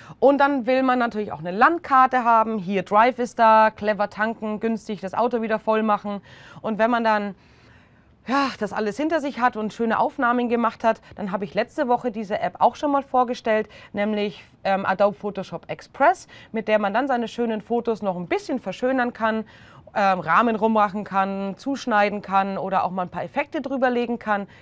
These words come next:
speichern kann. Und mit der Poker Max App kann ich diese dann zum Beispiel auch als Postkarten ausdrucken, mit der Briefmarke versehen und, äh, beziehungsweise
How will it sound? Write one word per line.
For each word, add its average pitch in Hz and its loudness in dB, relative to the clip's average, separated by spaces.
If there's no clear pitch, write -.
speichern 269 2
kann. 294 0
Und 240 2
mit 220 0
der 190 4
Poker 349 4
Max 277 -2
App - -4
kann 214 -6
ich - -12
diese 214 -6
dann 202 -2
zum 202 -10
Beispiel 196 -6
auch - -4
als - -12
Postkarten 277 0
ausdrucken, 254 2
mit 208 -4
der 202 2
Briefmarke 233 0
versehen 214 -4
und, 202 -6
äh, 202 0
beziehungsweise 185 -4